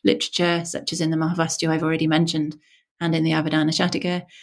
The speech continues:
Uh, we find Jataka malas, so, so garland, uh, collections of Jatakas in quite high Sanskrit, and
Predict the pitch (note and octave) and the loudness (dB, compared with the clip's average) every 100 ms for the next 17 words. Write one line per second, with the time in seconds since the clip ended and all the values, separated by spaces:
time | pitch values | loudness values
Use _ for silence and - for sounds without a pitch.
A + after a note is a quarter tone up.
0 | - - _ _ - E3+ E3+ E3+ F3 E3 | -20 -20 _ _ -2 0 2 2 2 2
1 | F#3+ F#3+ G3 E3+ E3+ F3+ G#3+ A#3+ A#3+ - | 2 0 -2 -2 0 2 2 0 0 -2
2 | E3 D#3+ E3 D#3+ D#3 D3+ _ _ - F3+ | 0 2 2 0 0 -6 _ _ -4 0
3 | F3 F3 E3+ E3 E3 - _ - D#3 D#3 | 2 2 2 0 -2 -8 _ -6 -2 0
4 | - G3+ - - F3 E3+ D#3 D3+ - _ | 2 2 2 0 0 0 -2 -6 -16 _
5 | - _ - E3+ E3 F3 D#3 D3+ D3+ E3 | -20 _ 0 0 2 0 0 0 0 -2
6 | - - F3 E3+ E3+ E3+ E3+ E3+ D#3+ - | -2 -2 2 2 2 2 2 0 -2 -4
7 | - _ - _ _ - G3 F#3+ | -8 _ -20 _ _ 2 2 2